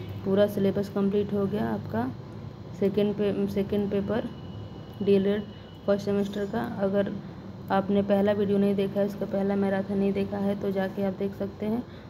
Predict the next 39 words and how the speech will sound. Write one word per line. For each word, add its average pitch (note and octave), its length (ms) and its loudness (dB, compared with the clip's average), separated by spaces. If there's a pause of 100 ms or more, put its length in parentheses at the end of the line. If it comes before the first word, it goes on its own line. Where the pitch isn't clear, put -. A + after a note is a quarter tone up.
(140)
वहाँ G3 280 4
से, G#3+ 300 -2
और G3 140 2
इसको F#3+ 420 0 (200)
आप G3 100 0
देख G3 260 -2
लेने F#3+ 400 0
के F#3+ 60 -2
बाद F#3+ 240 -2
आपका F#3+ 380 -4 (460)
सारा G3 360 6
syllabus G3+ 480 -4
complete G3 420 0
हो G3+ 80 0
जाएगा F#3+ 480 0 (360)
शिक्षण G3 260 2
अधिगम F#3+ 440 4
का, F#3 200 -6 (140)
ठीक G#3 220 -4
है। C4+ 120 -2 (120)
और G3 120 0
आपको G3 460 -2 (480)
पचास G3+ 340 4
में G3+ 120 -2
से G3 100 -4
पैंतालीस G3 680 0
या F#3+ 160 0
अड़तालीस F#3+ 420 -2
नंबर G3 240 -2
पक्के G3 380 -2
मिलेंगे, F#3 480 4
क्योंकि G3+ 320 -2
सारे F#3+ 320 2
question G3 320 -4
मैंने F#3+ 220 2
repeated F#3 400 0
question F#3+ 320 -4
लिए F3+ 240 0
थे। F#3 140 -8